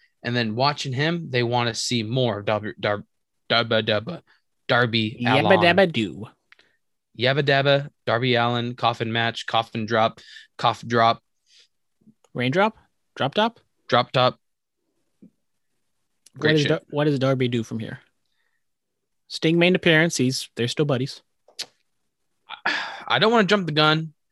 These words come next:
Speaker 1: and put him in the world title 'cause I don't think he, I don't think he ever will. He just does. Uh, he's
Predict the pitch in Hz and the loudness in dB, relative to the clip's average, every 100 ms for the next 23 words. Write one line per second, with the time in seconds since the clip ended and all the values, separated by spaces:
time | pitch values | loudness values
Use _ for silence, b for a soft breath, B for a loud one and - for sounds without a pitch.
0 | _ _ _ _ - 107 143 135 131 123 | _ _ _ _ -16 -4 0 2 0 2
1 | 131 127 127 131 131 135 120 131 147 165 | 0 2 0 0 -2 -4 -2 -2 0 -2
2 | 147 160 139 175 196 185 190 - 151 139 | -2 -4 -2 0 0 2 2 2 2 2
3 | 117 110 110 107 _ _ _ _ _ _ | 2 -2 -4 -12 _ _ _ _ _ _
4 | _ _ 127 120 143 - 139 135 135 - | _ _ -6 0 0 0 0 0 -2 -8
5 | - _ - B B B B _ _ _ | -12 _ -14 B B B B _ _ _
6 | _ _ _ _ _ _ _ _ _ _ | _ _ _ _ _ _ _ _ _ _
7 | _ - 160 170 143 | _ -10 -2 -2 -2